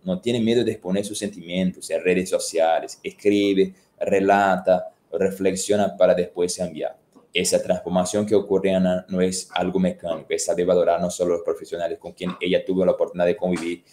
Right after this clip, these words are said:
con el tiempo, conociendo s-, sobre la realidad de estos profesionales. Ella sintió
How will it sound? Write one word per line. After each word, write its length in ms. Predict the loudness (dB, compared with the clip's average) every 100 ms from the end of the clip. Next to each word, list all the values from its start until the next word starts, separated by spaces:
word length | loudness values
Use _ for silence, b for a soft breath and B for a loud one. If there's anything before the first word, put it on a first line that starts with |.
| b b
con 160 | 0 0
el 160 | 0
tiempo, 300 | -2 -4 -4
conociendo 440 | -2 -2 -2 -2 -2
s-, 200 | -4 -12 -12
sobre 320 | 2 4 6
la 240 | 4 2 -2
realidad 380 | 2 4 6 4
de 60 | 2
estos 240 | 0 -4
profesionales. 840 | -6 -8 -8 -10 -8 -10 -12 -20 b b b 4
Ella 220 | 4 4
sintió 640 | 2 -2 2 2 2 -2